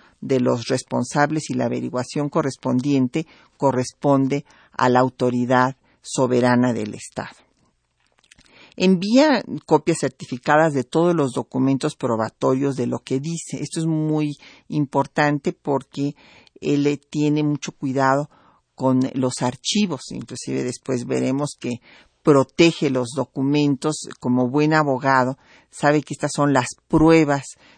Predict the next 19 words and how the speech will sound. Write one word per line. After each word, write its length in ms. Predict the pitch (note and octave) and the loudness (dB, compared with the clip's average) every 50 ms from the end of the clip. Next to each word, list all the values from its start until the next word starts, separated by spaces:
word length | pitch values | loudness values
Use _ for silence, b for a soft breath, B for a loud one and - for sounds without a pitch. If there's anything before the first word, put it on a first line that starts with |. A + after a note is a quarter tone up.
| b b | b b
de 220 | - C3 C#3 C3+ | -10 -4 -2 0
una 300 | C#3+ D#3+ D#3 D3+ D3 C#3+ | 2 2 2 2 2 0
serie 500 | - - - C3+ C3 A#2+ C3 C3 C3+ B2+ b b b b b b | -2 -2 -2 0 0 0 0 -2 -4 -4 b b b b b b
de 300 | b - - B2+ B2 A#2+ | b -4 0 2 2 2
acciones 640 | A2+ A2+ - - - - D3 C3+ C3+ C3 C#3 C#3+ - - | 2 0 -2 -8 -8 -2 0 0 2 2 0 -2 -4 -6
y 80 | B2 - | -12 -8
que 140 | - - | -2 -2
hay 120 | B2 B2 A#2+ | 0 0 -2
que 260 | _ - C3+ C3 B2+ _ _ | _ -6 -6 -6 -6 _ _
cuidarlas. 800 | _ - C#3+ B2 - C3 A#2 - - - - - - - - - _ b b b b b b b b b | _ -6 -4 -4 -2 -2 -4 -4 -6 -10 -18 -20 -20 -20 -20 -20 _ b b b b b b b b b
Son, 500 | b - - - C#3+ C#3 C3+ C#3 C#3 C3+ - - | b -14 -6 -2 0 0 0 0 -2 -4 -6 -6
en 300 | G#2+ F#2+ C3+ C3 B2+ B2 | -6 -4 -4 -4 -2 -2
realidad, 540 | C3 B2+ B2+ C3 B2+ B2+ C3 C3 C#3 C3 | -4 -4 -4 -4 -2 0 0 0 0 0
los, 340 | - C3+ B2+ - - - - - b b b b b b _ - - - - - | -2 -4 -6 -6 -8 -12 -14 -18 b b b b b b _ -16 -16 -16 -10 -4
el 180 | - C#3 C3+ - | -2 -2 -2 0
testamento 720 | - C3+ - - - A#2 A#2+ C#3 D#3+ F3 F3+ F3 - C#3+ | -2 -4 -4 -2 -2 0 0 2 2 2 2 0 0 0
de 140 | B2+ B2 B2 | -2 -2 -2
la 80 | C3 C#3 | -2 -4
historia. 580 | D#3 - - - C#4+ C#4+ C#4 - - - _ | -6 -6 -4 -2 -2 -2 -2 -4 -10 -20 _